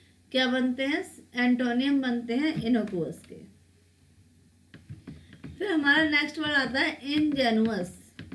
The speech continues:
ingenuous होता है सरल, भोला भाला। ingenuous क्या होता है? सरल, भोला भाला।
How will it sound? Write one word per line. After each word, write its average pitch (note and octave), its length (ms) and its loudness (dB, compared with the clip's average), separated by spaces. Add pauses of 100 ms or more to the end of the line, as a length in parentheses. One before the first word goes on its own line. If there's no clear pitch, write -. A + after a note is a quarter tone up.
(2000)
ingenuous D4 680 2
होता C#4 240 -2
है D4 180 0
सरल, C4 580 2
भोला B3+ 380 0
भाला। A3 520 2
ingenuous A3 760 -2
क्या B3 260 -4
होता B3+ 260 -2
है? D#4+ 260 -2 (680)
सरल, C4+ 400 4
भोला A#3 360 4
भाला। F#3+ 440 2